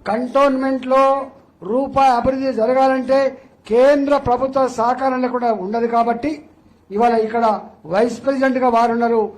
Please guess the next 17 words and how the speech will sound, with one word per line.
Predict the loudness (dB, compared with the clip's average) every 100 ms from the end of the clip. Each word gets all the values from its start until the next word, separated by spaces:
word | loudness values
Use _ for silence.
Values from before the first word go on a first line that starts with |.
| -20 _
ఎమ్మెల్యేగా | -6 -2 2 4 4 4
వీరుంటారు. | 2 0 -2 0
రేపు | -2 -2
మీరు | -4 -2
ఆశీర్వదిస్తే | -2 -2 -2 -2 -4 -6 -8 -20 _
ఎంపీగా | -6 -6 -2 0 2
నేనుంటా. | 0 0 0 0 -2 -8 -16 -6
మాకు | -2 0 -2 -4
తోడుగా | 0 2 4 4 2 2 -6 -20 -20 -12
నరేంద్ర | -4 -2 0 0 0
మోడీ | 0 0
గారు | 0
ఉంటారు. | -2 -2 0
కాబట్టి | 0 0 -2 -4 -6 -14 -20 -6
మల్కాగిరి | -2 0 2 2 2 0
అంటే | 0 2 0
ఇప్పటికే | 0 -4 -2 -2 -2